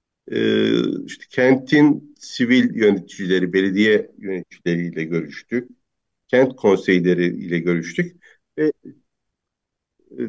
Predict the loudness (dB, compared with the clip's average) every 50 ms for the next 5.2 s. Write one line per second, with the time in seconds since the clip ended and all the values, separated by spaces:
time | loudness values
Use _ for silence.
0 | -6 _ 4 8 8 8 8 6 4 2 2 0 0 -2 -8 -4 0 2 4 6
1 | 6 4 4 4 2 2 2 4 2 4 4 4 2 2 0 0 -2 -2 -2 0
2 | 0 0 2 2 0 -2 -4 -6 -6 -8 -12 _ _ _ _ _ _ _ _ _
3 | _ _ _ -4 0 2 2 4 2 2 2 2 2 2 4 4 4 2 2 0
4 | 0 -2 0 0 0 0 0 0 0 0 -2 -2 -4 -6 -6 -6 -6 -6 -6 -6
5 | -8 -12 -14 _